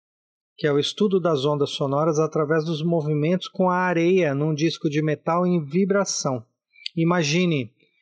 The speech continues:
que a areia é o seu cérebro e a parte metálica que faz essa areia vibrar, a parte metálica é o som em si, ou as vibrações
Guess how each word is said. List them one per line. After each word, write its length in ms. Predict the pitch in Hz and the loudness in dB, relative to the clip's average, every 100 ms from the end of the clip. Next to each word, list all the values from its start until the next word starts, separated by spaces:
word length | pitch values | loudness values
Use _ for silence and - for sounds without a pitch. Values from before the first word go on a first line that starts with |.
| _ _ | _ _
que 580 | - 165 156 143 127 113 _ _ _ - | -2 2 2 2 0 -6 _ _ _ -6
a 840 | 151 147 139 131 123 127 202 147 | -2 0 0 -2 -4 -8 -6 -2
areia 340 | 156 151 147 | 2 2 2
é 140 | 135 139 | 2 0
o 60 | |
seu 240 | 135 - 160 | -2 -2 -2
cérebro 560 | - 156 170 180 220 - _ _ _ _ _ _ _ | 0 0 0 0 -4 -6 _ _ _ _ _ _ _
e 400 | 170 170 180 180 - _ _ | 0 2 2 0 -4 _ _
a 220 | - 147 135 | -4 -2 -2
parte 500 | - 170 170 - 165 | -2 -2 -2 -2 0
metálica 880 | 170 202 - 170 165 170 - 202 202 | 0 0 -2 -2 0 -2 -2 -2 -2
que 140 | - 147 | -6 -8
faz 320 | - 143 127 | -4 -2 -2
essa 220 | 127 - | -4 -4
areia 320 | 131 127 123 | -2 -2 -2
vibrar, 600 | 113 131 123 127 160 190 | -2 -2 0 -2 -2 -4
a 60 | 160 | -4
parte 300 | - 139 - | -2 -4 -2
metálica 560 | 175 170 156 160 156 170 - | -2 -2 -2 -2 -4 -6 -2
é 220 | 147 151 | 0 2
o 300 | 156 160 175 | 2 0 -2
som 520 | - - 165 160 170 | -6 -4 -2 0 0
em 140 | 165 170 | -2 -2
si, 340 | - 143 123 | -2 -2 -2
ou 320 | 147 147 165 185 | 0 0 0 -2
as 120 | 123 | -2
vibrações 680 | 135 135 147 - 151 165 | -2 -2 -4 -2 -2 -4